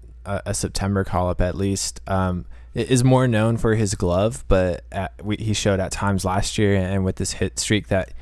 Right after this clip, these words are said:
he does have a bat and, and can be a viable option offensively. So it'll be nice to see him come up eventually and, and contribute, uh, especially since he, him and Lindor were such a good combination last year on, on the left side of the field.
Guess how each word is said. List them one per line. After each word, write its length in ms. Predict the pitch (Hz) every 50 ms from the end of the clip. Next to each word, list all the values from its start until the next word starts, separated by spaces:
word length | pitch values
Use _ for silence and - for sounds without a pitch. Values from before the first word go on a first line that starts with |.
| - -
he 200 | - - 107 101
does 460 | 87 - 95 87 90 92 95 95 -
have 500 | - - 92 92 90 90 92 90 - - -
a 120 | - 101 95
bat 320 | - 80 80 92 - - -
and, 180 | - 101 95
and 300 | - - 95 90 92 92
can 300 | - - 95 95 92 92
be 140 | 90 92 92
a 60 | 90
viable 360 | 85 92 80 87 90 90 92 90
option 480 | - 80 85 85 - - 101 95 90
offensively. 640 | 90 87 - - 90 92 - - 104 101 110 110 107
So 320 | - - 104 95 92 - - - - - -
it'll 140 | 120 139 160
be 100 | 170 151
nice 180 | 156 160 - -
to 80 | 135
see 200 | 117 - 123 117
him 180 | 127 123 117 107
come 220 | - 113 104 104
up 160 | 107 104 -
eventually 640 | 101 92 101 104 110 127 - 101 101 98 95 98 95
and, 100 | 95 -
and 400 | - 98 92 - 98 101 95 -
contribute, 640 | - 92 90 - - - 92 98 104 107 104 - - - - - - -
uh, 100 | - 98 80
especially 400 | - - - 101 - - 107 95
since 260 | - 104 98 95 -
he, 220 | - 95 92 - - -
him 280 | - - 110 104 104
and 140 | 101 98 95
Lindor 640 | 87 90 92 92 95 95 92 90 90 90 85 78 - - - - -
were 420 | - 92 95 92 92 90 90 85
such 220 | - - 98 -
a 40 | -
good 180 | 92 92 92 -
combination 560 | - 90 90 90 90 90 87 - - 87 87
last 320 | 87 82 85 82 - -
year 220 | - 90 87 87 87
on, 160 | 82 85 -
on 100 | - 98 92
the 80 | 90
left 180 | 87 87 87 90
side 240 | - - 85 85 87
of 80 | 87
the 40 | 87
field. 300 | - - - 87 85 -